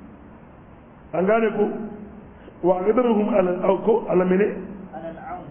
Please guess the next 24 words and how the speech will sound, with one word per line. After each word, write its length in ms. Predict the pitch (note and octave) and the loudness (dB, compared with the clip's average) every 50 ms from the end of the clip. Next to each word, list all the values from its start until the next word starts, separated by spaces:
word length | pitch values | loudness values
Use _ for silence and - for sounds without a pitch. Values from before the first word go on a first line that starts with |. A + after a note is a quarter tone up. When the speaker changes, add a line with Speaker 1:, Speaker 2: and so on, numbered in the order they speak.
| - - - - - | -18 -20 -14 -4 -2
Speaker 1:
Ala 140 | E3+ F3+ F3 | 0 0 0
al-awn. 400 | F3 F3 F3+ F3 D#3 - - - - - - - - - - - - - - - - - - - | 0 0 0 0 -2 -2 -6 -8 -12 -16 -16 -18 -18 -18 -20 -20 -20 -20 -20 -20 -20 -16 -6 -2
Kuma 560 | G#3 A3 A3+ A#3 A3+ A3 A3+ A3+ A3+ - - A3+ A3+ | 0 2 2 4 2 2 0 -4 -10 -12 -12 -10 -8
suna 240 | A3 A3+ A#3 A3 G3+ | -2 0 2 2 4
da 80 | F#3 | 2
iko 480 | F#3 - A3+ A3 A3 F#3 F3+ G3 G3 - | 0 0 0 -2 -2 -2 0 0 0 2
a 80 | E3 E3 | 0 -2
kan 320 | - - F#3+ D#3+ C3 - - - - - - - - - - - - - - - - - - - - - - - - - | 0 0 -2 -2 -2 -6 -10 -12 -14 -16 -18 -18 -20 -20 -20 -20 -20 -20 -20 -20 -20 -20 -20 -20 -20 -20 -20 -12 -4 -2
abin 240 | D3 - G3+ A3 G#3+ | -2 0 0 -2 0
da 60 | G#3 - G3 | 0 0 -2
ake 160 | - - F#3+ F3+ F3 | 0 0 0 0 2
so 80 | F#3 | 2
a 60 | F3 - | 0 0
aiwatar. 320 | - C#3+ C#3+ - - D#3+ - A3+ | 0 -2 -2 -4 -6 -8 -8 -8
In 80 | A3 A#3 | -10 -10
ka 40 | - - | -8 -2
ce 60 | - A3 | -2 0
aun 400 | A3 A3+ A#3 A3+ A3 G#3 - - - - - - - - - - C#3 | 2 2 2 2 0 -4 -6 -10 -12 -12 -12 -14 -14 -16 -12 -4 0
daga 300 | F3 F3 - F3 F3+ F3+ F3 | 0 2 4 2 2 2 0
umum 320 | E3+ F3 F#3 G#3 G#3+ G3+ - | -2 2 2 4 2 2 2
ko 120 | - F#3+ F#3+ | 0 -2 0
kuma 120 | F#3+ G3+ F#3 | 0 -2 0
daga 160 | E3 D#3 D#3 | 0 -2 -2
am 280 | - F3+ G3+ G3+ F#3+ - | 0 2 2 2 2 0